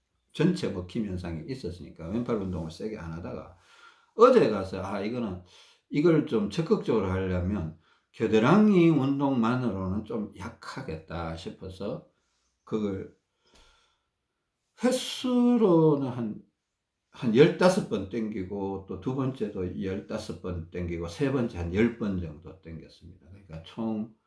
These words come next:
서른 번, 사십 번 정도 당겼습니다. 그냥 하나, 둘, 셋. 이거 생각보다는 이거 센 거예요. 왜 그런가 하면 왼팔로 내 체중 전체를 들어 올리는 거니까.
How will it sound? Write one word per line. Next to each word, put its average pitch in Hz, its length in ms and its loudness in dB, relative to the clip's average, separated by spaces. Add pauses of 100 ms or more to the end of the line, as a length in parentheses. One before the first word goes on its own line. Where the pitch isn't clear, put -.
(760)
서른 90 360 -6
번, 80 140 -12
사십 165 580 -2
번 92 320 -2
정도 78 380 -12
당겼습니다. 80 720 -16
그냥 - 280 -20 (400)
하나, 90 640 -8 (360)
둘, 85 480 -6 (200)
셋. - 380 -14 (100)
이거 147 400 0 (160)
생각보다는 156 680 2
이거 120 100 4
센 233 360 -2
거예요. 92 280 -2
왜 139 160 6
그런가 143 260 2
하면 107 160 0
왼팔로 185 560 2
내 127 160 2
체중 220 420 2
전체를 180 520 0
들어 135 220 0
올리는 98 420 -4
거니까. 80 460 -18